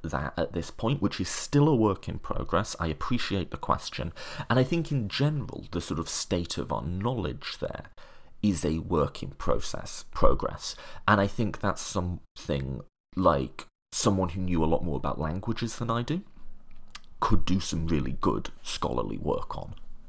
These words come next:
Okay, so this is gonna be the last question, because I might take a little bit more time with this. And I was sort of deciding if I was gonna do this, but I've heard it enough that I think I'm gonna give it a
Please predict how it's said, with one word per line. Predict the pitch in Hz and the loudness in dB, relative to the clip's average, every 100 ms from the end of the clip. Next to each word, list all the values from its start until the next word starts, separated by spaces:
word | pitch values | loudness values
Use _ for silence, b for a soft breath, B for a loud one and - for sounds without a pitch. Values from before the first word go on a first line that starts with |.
| - - - - B B B | -12 -14 -14 -10 B B B
Okay, | 254 - 113 | 6 6 2
so | - 123 | 4 4
this | - 151 240 | 6 2 2
is | 240 | 0
gonna | 240 | 0
be | 214 | 2
the | 190 180 | 2 2
last | 151 120 92 78 - - | 4 4 4 0 -6 -4
question, | - - - - - 82 | -2 -4 -6 -6 -4 -4
because | - 101 | -2 2
I | 98 | 4
might | 101 107 104 101 - | 4 4 4 4 2
take | - 104 - | 0 0 2
a | |
little | 92 92 87 | 2 2 2
bit | 80 82 - | 0 0 0
more | 90 87 80 | -2 0 -2
time | 78 - - 71 67 | -4 -8 -6 -4 -4
with | - - | -6 -6
this. | - - - - B B B | -8 -8 -10 -12 B B B
And | 190 254 | 4 4
I | |
was | 294 | 4
sort | - 339 | 4 2
of | 349 | 2
deciding | 330 - - 214 285 277 - 277 | 0 0 -6 -4 -2 -2 -2 -4
if | 269 - | -4 -4
I | - | -2
was | 262 | -2
gonna | - 277 277 - _ | -4 -6 -6 -10 _
do | - - 226 | -4 -2 0
this, | 240 240 220 | 2 2 0
but | - - | -2 0
I've | 226 | 0
heard | - - 320 330 | -2 2 4 4
it | 277 262 | 4 2
enough | 214 180 170 131 69 73 - - - | 0 0 0 2 2 0 -8 -16 -6
that | - 117 113 - | 2 6 4 4
I | 104 120 | 2 2
think | 117 - 143 139 | 0 -2 -2 0
I'm | 127 | -2
gonna | 120 113 | -2 -2
give | 107 101 | -2 -2
it | 92 | -2
a | 80 | -6